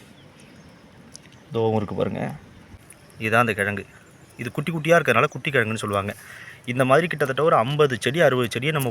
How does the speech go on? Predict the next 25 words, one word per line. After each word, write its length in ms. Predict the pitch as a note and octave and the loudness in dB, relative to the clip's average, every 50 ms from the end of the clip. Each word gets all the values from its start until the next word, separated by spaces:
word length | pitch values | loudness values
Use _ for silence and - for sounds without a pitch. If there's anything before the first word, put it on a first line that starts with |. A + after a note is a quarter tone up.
| A2 - | -4 -6
பிடுங்கினா 300 | B2 B2+ C3+ C3 A#2 A2 G#2+ C3 | -6 -6 -4 -2 -2 0 0 2
தான் 160 | D#3+ F#3 F3+ D#3+ C3 G#2 G2+ G#2 G2 G2 G2+ - - A#2+ | 2 4 4 6 6 6 4 4 0 -2 -6 -8 -4 2
ஒரு 100 | B2 C3+ C3 | 6 8 8
ஆள் 180 | C3 D3+ D3+ - | 8 8 6 4
சாப்பிட்றதுக்கு 480 | C3 C3 B2+ - B2 B2 A2+ A2+ A2 - - | 2 2 2 0 -2 -2 -4 -6 -10 -8 -4
போதும் 260 | B2 B2+ B2+ B2+ C3 | -2 -2 0 0 -2
அப்படின்ற 280 | B2 A2 A#2 A2 G#2 G#2+ G#2 | -2 -2 -2 -2 0 2 2
அளவுக்கு 300 | A2 A#2+ A#2 - D#3+ C#3 | 2 0 0 -2 -2 -2
நமக்கு 220 | A#2 G#2 - G#2+ - | -2 -2 -4 -2 2
கிழங்கே 260 | A2 A2 A2 A2+ A2+ G#2+ A2 | 2 2 4 2 2 2 2
கிடைக்கும். 280 | G#2 G#2 G2 A2 - - - - - - - - - - - | 0 0 0 -4 -8 -10 -16 -18 -18 -18 -18 -18 -10 -4 0
இதை 100 | B2+ C3 - | 2 2 2
கொண்டு 160 | C3+ C#3+ D#3 C#3+ | 2 2 4 4
போய் 180 | D3+ D#3+ F3+ D3+ | 6 6 6 6
அப்படியே 200 | C3+ C#3 C#3+ D3+ | 6 4 2 2
கொஞ்சோண்டு 260 | C#3+ B2 C3+ C#3+ D3 B2+ | 2 0 0 0 -2 -2
உப்பு 140 | A2+ - D#3 C3 | -4 -4 -4 -4
போட்டு 220 | B2+ A#2+ G#2 - D3 G3 G#3 - - - - - G#2 | -4 -2 0 0 0 0 -2 -4 -10 -6 0 2 4
அவிச்சு 320 | A2+ C#3 C#3 - - C3+ F3 F3+ - | 4 4 2 -2 -2 -2 -2 0 4
சாதாரணமா 360 | C3 B2 C3 C#3 C3 C3 C#3 C3 | 6 6 6 6 6 4 2 2
கிழங்க 200 | A#2+ B2 B2+ - | 2 2 2 0
சமைக்கிற 260 | A#2 A2+ G#2+ A2 G#2 G2+ | 0 -2 -2 -4 -4 -4
மாதிரி 140 | G2+ G2 G#2+ | -2 0 -2
தான். 100 | A2 - - - - - - - - - | -2 -2 -6 -20 -20 -20 -18 -10 -2 2
சாப்பிட்டோம்னா 420 | A#2+ C3 D#3 E3 D#3 C3+ D3+ E3+ | 2 2 2 2 0 -2 -2 -2